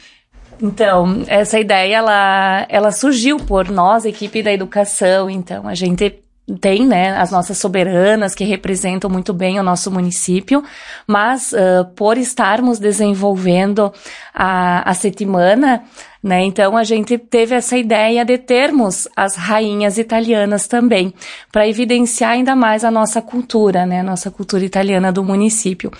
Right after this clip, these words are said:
Então, a, a rainha e também a mais bela italianinha como uma forma de mostrar às crianças, né, incentivar as nossas crianças, nossos alunos,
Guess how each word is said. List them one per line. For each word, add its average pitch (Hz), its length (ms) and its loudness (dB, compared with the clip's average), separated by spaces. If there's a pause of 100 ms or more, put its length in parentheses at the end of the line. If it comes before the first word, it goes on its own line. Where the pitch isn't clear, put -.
(420)
Então, 202 800 0
a, 190 640 0
a 208 40 -2
rainha 233 600 0 (220)
e 262 120 0
também 269 420 2
a 269 60 0
mais 262 200 0
bela 233 220 0
italianinha 240 580 0
como 247 220 0
uma 247 220 4
forma 233 560 2 (360)
de 226 300 2
mostrar 247 560 2
às 269 160 -2
crianças, 214 880 0 (100)
né, 190 240 -2
incentivar 214 840 0
as 226 100 0
nossas 202 320 -2
crianças, 202 760 0
nossos 196 360 -6
alunos, 214 680 0